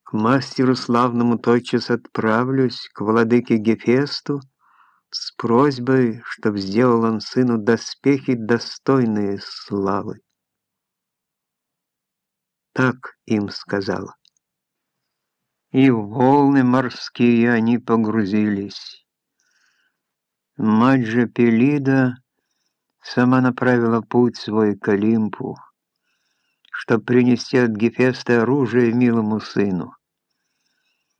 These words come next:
Ноги в богини несли на Олимп. Между тем аргивяне с криком ужасным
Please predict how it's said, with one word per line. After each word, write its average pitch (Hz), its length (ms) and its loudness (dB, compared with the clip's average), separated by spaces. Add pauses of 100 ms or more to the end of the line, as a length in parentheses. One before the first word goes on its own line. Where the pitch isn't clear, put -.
(220)
Ноги 127 540 2
в 120 40 -6
богини 127 460 2
несли 123 420 0
на 113 200 2
Олимп. 110 440 -2 (1400)
Между 110 320 2
тем 151 280 2
аргивяне 147 800 -2 (300)
с - 180 -18
криком 156 420 2
ужасным 147 760 -2